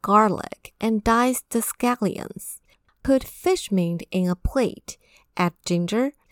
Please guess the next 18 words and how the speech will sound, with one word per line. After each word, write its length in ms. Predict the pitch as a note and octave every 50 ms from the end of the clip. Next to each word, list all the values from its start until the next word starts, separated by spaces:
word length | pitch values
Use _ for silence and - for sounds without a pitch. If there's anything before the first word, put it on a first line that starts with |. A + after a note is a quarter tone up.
| _ _ _ _ _
garlic, 680 | - F#3 F3+ F3 F3+ F3+ F#3+ G#3 A#3 C4+ - - - - _
sesame 680 | - - - - G3 F#3+ F#3+ - - F#3+ F3+ F3 E3+ - -
oil, 460 | - E3+ E3 E3+ F3+ G3 A3+ C4+ D4 - _ _ _ _
vinegar, 600 | _ - G3 F#3 F3+ F#3 F3+ - G3+ G#3+ A3 A3+ - -
and 220 | - F3+ E3+ E3+
soy 340 | - - - F3 E3 D#3+ E3
sauce. 540 | - - - C4 A3+ - - - F#3 - - - _ _ _ _ _ _ -
Mix 380 | D4 D4+ E4 E4+ E4 - -
them 260 | - G3 F3+ E3+ D#3+
well. 440 | D#3 D#3 D3+ D3+ C#3+ D3 D#3 F#3 - _ _ _ _ _ _ _
It 140 | - G3+ -
can 180 | - F#3+ F#3
clear 380 | F3+ - - G3+ F#3+ F3+ F#3+ F#3+
heat 500 | F#3 - - E4+ D4 A3 F#3 F3+ - - - -
and 240 | F#3+ F#3 F3+ F3+
lead 260 | F3+ F#3+ G3 G3 F#3+ -
to 220 | - - F#3+ F#3
detoxification 1600 | F3+ - F#3 F3+ - - F#3 F3 - - - F#3+ F3+ - - F3 - - - - F#3+ G#3 A3 G3+ - - - D#3 G2+ G3 G#3